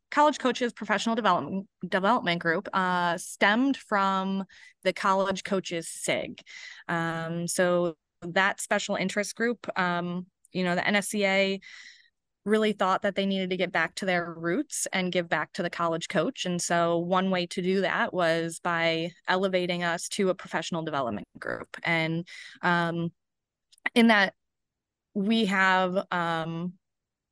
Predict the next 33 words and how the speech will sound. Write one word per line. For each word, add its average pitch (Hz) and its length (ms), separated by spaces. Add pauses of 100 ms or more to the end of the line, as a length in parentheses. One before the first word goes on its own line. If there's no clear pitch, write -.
(260)
a 202 60
direct 196 380
line 175 380
to 175 460
the 175 80
board 165 260
of 156 100
directors. - 840
And, 175 340 (180)
you 185 120
know, 165 180
I've 175 180
been 180 100
working 180 240
with 165 120
you, 185 120
Eric, 180 360 (380)
on 170 420
submitting 190 440
some 185 180
recommendations 175 800
to 233 160
those 220 260
board 208 220
of 196 80
dir-, 196 160 (280)
to - 120 (260)
the 220 80
board, 202 280
board 196 180
of 185 60
directors, 202 540 (340)
um, 170 560